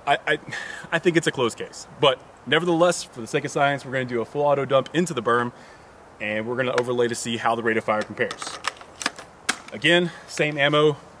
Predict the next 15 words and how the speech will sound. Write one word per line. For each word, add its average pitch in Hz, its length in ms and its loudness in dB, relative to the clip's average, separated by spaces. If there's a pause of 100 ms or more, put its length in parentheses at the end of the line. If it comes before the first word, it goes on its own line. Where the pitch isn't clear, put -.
For 117 140 -4
the - 40 -14
sake 135 180 0
of 135 60 -14
consistency, 131 600 -4
we're 120 100 -4
doing 117 220 0
Brown 135 260 2
Bear 131 180 4
two 131 140 -10
two 135 140 -8
three 131 180 -6
lacquered 113 380 0 (400)
steel 123 280 0
ammunition. 110 440 -4